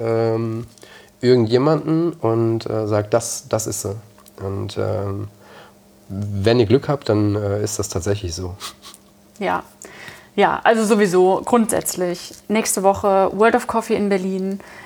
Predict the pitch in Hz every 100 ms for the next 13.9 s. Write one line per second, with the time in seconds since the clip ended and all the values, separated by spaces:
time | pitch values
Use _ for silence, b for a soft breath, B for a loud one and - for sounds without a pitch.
0 | B 208 - - 208 196 196 208 202 -
1 | 202 214 233 190 185 185 196 190 190 208
2 | - 240 233 226 220 214 214 214 220 240
3 | 247 - 190 190 190 190 196 226 - -
4 | 247 - 233 233 240 - 247 262 233 214
5 | 240 254 254 B B B B 208 208 220
6 | 220 214 - 208 233 262 214 208 208 226
7 | 202 202 202 196 208 208 202 - 208 208
8 | 208 202 - 202 196 190 196 202 196 190
9 | - 185 - - - 196 196 202 196 196
10 | 196 196 190 - - 202 - 190 - 220
11 | 247 240 202 196 - 190 202 214 B B
12 | B B B B B B _ _ _ _
13 | - 196 196 - - 208 208 - -